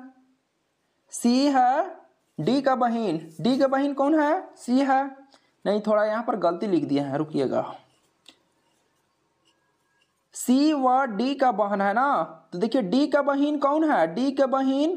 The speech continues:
सी है, तो ये तो साफ साफ पता चल रहा है कि माइनस होगा, क्योंकि बहिन है डी के,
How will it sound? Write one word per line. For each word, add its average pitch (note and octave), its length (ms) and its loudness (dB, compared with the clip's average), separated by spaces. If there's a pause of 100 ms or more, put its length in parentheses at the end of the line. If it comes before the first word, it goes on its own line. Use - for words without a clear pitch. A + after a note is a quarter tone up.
सी B3 260 0
है, C#4 320 0
तो C4+ 120 -8
ये B3+ 140 0
तो C#4 120 0
साफ C4+ 240 0
साफ C4+ 220 -2
पता C4 200 0
चल C4+ 140 2
रहा C4+ 180 2
है C4+ 140 0
कि C4+ 140 -4
माइनस B3+ 340 0
होगा, C4 320 2
क्योंकि A#3+ 340 -6
बहिन B3 340 0
है C4+ 160 2
डी C4+ 220 0
के, C#4 220 2